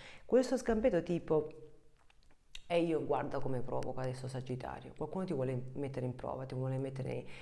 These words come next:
in, eh, un-, c'è una provocazione qua che non mi piace tanto,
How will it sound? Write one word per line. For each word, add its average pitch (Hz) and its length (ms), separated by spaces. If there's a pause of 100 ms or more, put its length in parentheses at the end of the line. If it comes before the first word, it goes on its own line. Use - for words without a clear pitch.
(340)
in, 151 260
eh, 139 420
un-, 139 260
c'è 202 140
una 180 160
provocazione 175 840
qua 165 180
che 143 100
non 151 100
mi 156 100
piace 131 360
tanto, 123 480